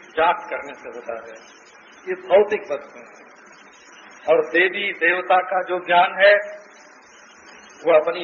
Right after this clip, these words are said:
मान्यता, श्रद्धा, विश्वास के अनुसार हृदय में होता है और उसका अनुभव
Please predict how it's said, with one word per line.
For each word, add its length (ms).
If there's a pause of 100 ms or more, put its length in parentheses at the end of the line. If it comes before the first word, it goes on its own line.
(100)
मान्यता, 500
श्रद्धा, 480
विश्वास 560
के 80
अनुसार 400
हृदय 380
में 100
होता 320
है 120 (280)
और 160
उसका 220
अनुभव 280